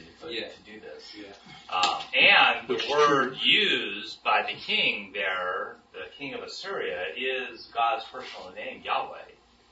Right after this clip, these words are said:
Speaker 2: Right.
Speaker 1: Um, which is also sort of just interesting.
Speaker 2: Yeah.
Speaker 1: But did you hear what, um, what's going on with, um, what other country, what countries were involved here?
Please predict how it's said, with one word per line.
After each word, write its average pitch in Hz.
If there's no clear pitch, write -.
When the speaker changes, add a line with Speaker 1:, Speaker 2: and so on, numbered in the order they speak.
Speaker 2:
Right. 117
Speaker 1:
Um, -
which -
is -
also -
sort -
of 78
just -
interesting. -
Speaker 2:
Yeah. 120
Speaker 1:
But 147
did 175
you 185
hear 254
what, 175
um, 131
what's 196
going 220
on 170
with, 123
um, 104
what 147
other 196
country, 147
what 160
countries 127
were 110
involved -
here? -